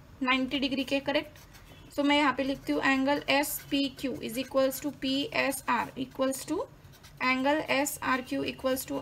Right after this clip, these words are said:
angle P Q R equals to ninety degree। Why? Because they are angles of rectangle,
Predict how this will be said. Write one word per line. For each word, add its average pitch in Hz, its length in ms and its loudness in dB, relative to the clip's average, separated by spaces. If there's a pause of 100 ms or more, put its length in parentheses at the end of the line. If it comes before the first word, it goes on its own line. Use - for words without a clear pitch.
(100)
angle 262 320 2 (580)
P 277 140 2
Q 269 300 -4
R 233 280 0
equals 254 380 -2
to 330 120 -6
ninety 247 300 0
degree। 220 220 -4
Why? 262 260 4 (640)
Because 269 340 2
they 277 160 4
are 269 240 6
angles 247 440 0
of 320 200 0
rectangle, 254 680 2